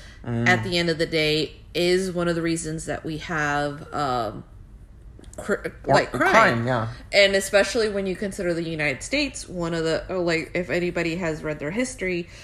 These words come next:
Speaker 2: the reason that, like, crime groups or crime organizations became more violent, it had to do with the fact that, um,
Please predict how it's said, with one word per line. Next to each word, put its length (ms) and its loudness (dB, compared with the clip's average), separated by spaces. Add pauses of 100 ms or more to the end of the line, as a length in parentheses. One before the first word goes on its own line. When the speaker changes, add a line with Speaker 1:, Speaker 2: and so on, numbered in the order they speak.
(180)
Speaker 2:
the 120 0
reason 460 -2
that, 300 -2
like, 340 -2 (1120)
crime 580 0
groups 400 0
or 220 0
crime 340 -4
organizations 680 -6
became 480 -8
more 180 -4
violent, 540 0
it 120 -4
had 280 -4
to 80 -6
do 160 -6
with 120 -6
the 80 -8
fact 360 -4
that, 260 -6 (480)
um, 800 -6